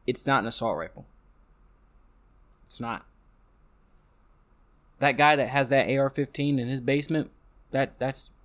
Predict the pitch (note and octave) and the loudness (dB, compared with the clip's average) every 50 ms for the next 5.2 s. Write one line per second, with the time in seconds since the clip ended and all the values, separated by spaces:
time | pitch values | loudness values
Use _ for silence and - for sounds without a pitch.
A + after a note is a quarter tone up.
0 | _ - - C3 B2 A#2+ C3 C3 C3 C3+ B2 C3 - - C3+ B2+ - C#3 B2 B2+ | _ -10 -8 -4 2 4 4 4 4 2 -4 -8 -6 -6 -6 -6 -4 -6 -4 -4
1 | B2 A#2 B2+ B2 A#2+ - - G#2+ A2 G#2+ G#2+ A#2+ B2 A#2+ A#2 A#2+ B2+ B2 B2 A#2+ | -4 -4 -6 -8 -10 -10 -12 -12 -10 -8 -8 -6 -6 -6 -8 -8 -10 -8 -8 -8
2 | G2 D2 D2+ F2+ - - - - - _ _ _ _ _ _ _ _ _ _ - | -8 -8 -8 -10 -12 -14 -18 -20 -20 _ _ _ _ _ _ _ _ _ _ -20
3 | _ _ _ _ _ _ _ _ _ _ _ _ _ _ _ _ _ _ _ _ | _ _ _ _ _ _ _ _ _ _ _ _ _ _ _ _ _ _ _ _
4 | _ _ _ _ _ _ _ _ _ - - - C3 C3+ C#3 A#2+ A#2+ A#2 A2 - | _ _ _ _ _ _ _ _ _ -10 -4 -2 0 0 0 -2 -4 -6 -8 -6
5 | - - C3+ | -6 -6 -6